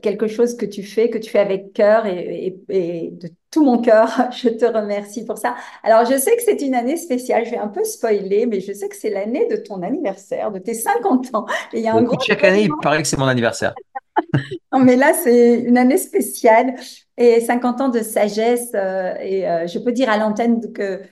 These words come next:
Speaker 1: je suis particulièrement émue et honorée, euh, de t'avoir comme frère parce que j'adore ce chemin et j'adore nos partages. Et ça, c'est mon petit cadeau privé.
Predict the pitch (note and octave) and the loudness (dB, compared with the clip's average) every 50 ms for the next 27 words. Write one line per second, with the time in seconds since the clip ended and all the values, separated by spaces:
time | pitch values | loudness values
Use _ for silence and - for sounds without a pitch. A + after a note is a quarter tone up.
0 | _ _ _ _ - G3+ F#3+ A#3 A#3 A#3 - C4 B3 B3+ C4 A3+ A3+ - - - | _ _ _ _ -12 -4 -2 -2 -2 0 -2 -4 0 0 0 -2 -2 -6 -4 -2
1 | A#3+ A#3+ A#3 A#3 A#3 - A#3+ - - B3+ B3+ A#3+ B3+ C4+ C4+ B3+ - - A3+ G#3+ | 0 2 2 2 2 0 0 0 2 4 6 6 6 6 4 2 0 2 2 2
2 | G#3 - A#3+ B3 A#3+ A#3+ A#3+ A#3+ B3+ C#4 C#4 C4 A#3+ G#3+ G3+ F#3 G3 G3+ G#3 G#3 | 2 2 2 2 2 2 0 -2 -2 0 0 2 2 2 0 0 -4 -2 -2 -2
3 | G#3 G#3+ A#3+ A#3 A#3+ - A3+ G#3+ G3+ - - - G3+ G#3+ A3+ A3+ - G#3 G3 - | -2 -2 -4 -4 -2 -4 -4 -4 -4 -6 -6 -4 -2 -2 -2 -4 -6 -10 -10 -10
4 | _ - F3+ F#3+ F#3 F3+ F#3 G#3+ A3 A#3 A3+ - A3 G#3 G#3 - G#3 G3 G3 G3+ | _ -10 -6 -6 -6 -2 2 2 2 2 0 -4 -6 -6 -6 -6 -6 -4 -2 -2
5 | G#3+ A3 G3+ G3+ F#3 F3+ - A3 A3+ G#3 G3+ G3+ G#3 G3 F#3 - - - F3 F#3 | -2 -2 -2 -2 -2 -2 -2 -2 -2 -2 -2 -2 -4 -4 -6 -4 -6 -4 -2 -2
6 | G3+ G#3 A3+ G#3+ G#3 - - - _ _ G#3+ A3 B3+ - B3 A#3 G#3+ G3+ - - | -2 -2 -4 -8 -8 -10 -18 -20 _ _ -12 -12 -8 -4 -4 -2 -2 -2 -4 -6
7 | - G#3 - G#3+ F#3+ F#3+ G#3+ A#3 A3+ - - A3 F#3 E3+ G3+ A3 A#3 A3 | -10 -2 0 0 2 2 0 -2 -2 -4 -6 -4 -2 0 2 0 0 -2